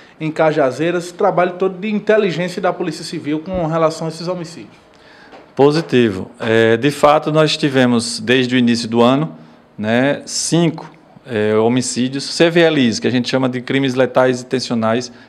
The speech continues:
Speaker 2: e violentos, né? Nós tivemos cinco até agora, é, com morte,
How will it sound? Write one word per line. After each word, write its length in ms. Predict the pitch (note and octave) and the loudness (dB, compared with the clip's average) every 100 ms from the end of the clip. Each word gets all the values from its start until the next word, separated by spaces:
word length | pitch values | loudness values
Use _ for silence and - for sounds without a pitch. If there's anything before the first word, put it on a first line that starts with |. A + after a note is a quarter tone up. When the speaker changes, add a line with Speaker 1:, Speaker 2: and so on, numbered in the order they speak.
| - | -10
Speaker 2:
e 60 | |
violentos, 600 | A2 B2 A2 A2 C3 - - - - - _ | 2 4 4 2 0 -4 -18 -20 -20 -20 _
né? 240 | G2+ A2 C#3 - - - - - | -8 -6 -8 -14 -20 -20 -14 -6
Nós 140 | A2+ | -4
tivemos 360 | A#2+ A#2+ B2+ - | 0 2 2 0
cinco 300 | B2 C#3+ C3+ | 0 2 2
até 180 | - | 2
agora, 400 | A2 G#2 A#2 D3 D3+ - - - - - | 2 2 2 2 -4 -18 -20 -20 -20 -10
é, 480 | G2 F#2+ F#2+ F#2+ - _ - | -6 -4 -4 -8 -12 _ -2
com 120 | A#2 | 0
morte, 460 | A2+ A2+ C3 - | 4 4 2 -2